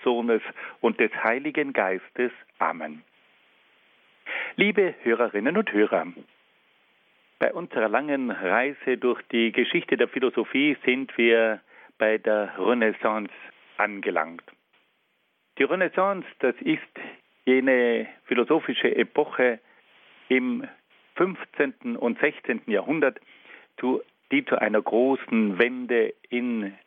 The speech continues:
allen Bereichen geführt hat. Das war eine Zeit des Aufbruchs und man nennt die Renaissance auch die Zeit des Abenteuers. Wir haben in den vergangenen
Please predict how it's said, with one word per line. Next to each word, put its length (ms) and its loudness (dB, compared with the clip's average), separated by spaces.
allen 580 -2
Bereichen 720 -4
geführt 380 0
hat. 160 0
Das 180 0
war 160 2
eine 260 -4
Zeit 280 -2
des 160 -2
Aufbruchs 640 -4
und 200 -2
man 160 2
nennt 260 -2
die 60 4
Renaissance 600 0
auch 260 2
die 200 -4
Zeit 320 0
des 100 0
Abenteuers. 720 -2
Wir 160 2
haben 460 -2
in 300 2
den 460 0
vergangenen 640 0